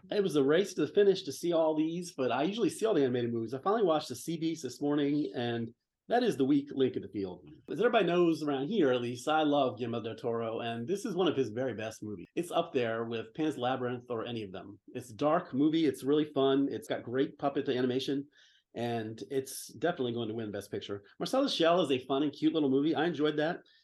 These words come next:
Puss in Boots is exactly the kind of animated movie I like also. It's just big fun, lots of laughs, very, very fun to watch. I didn't care for Turning Red, and Sea Beast is just an average animated movie at best. It belongs on Netflix. I'm glad Netflix got a cat nomination here, but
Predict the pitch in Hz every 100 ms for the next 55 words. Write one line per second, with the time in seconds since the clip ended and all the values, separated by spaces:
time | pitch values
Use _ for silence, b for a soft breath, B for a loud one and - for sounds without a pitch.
0 | b - 254 240 208 185 - - 147 117
1 | 104 127 139 147 131 131 135 120 131 127
2 | 127 135 127 120 120 117 135 151 117 113
3 | 113 151 110 156 156 131 135 139 143 156
4 | 123 120 127 139 - - 117 131 139 139
5 | 139 139 139 131 123 - - - - _
6 | _ - 285 247 226 214 196 196 196 160
7 | 165 165 - 139 143 - 247 233 214 -
8 | 160 156 143 143 - - 127 131 131 120
9 | 120 101 - - 123 117 120 113 110 104
10 | 101 98 - 143 - 160 170 170 139 131
11 | 131 123 117 - - - 127 123 113 -
12 | 160 151 139 151 - 127 117 - 113 143
13 | 143 143 151 156 139 143 123 113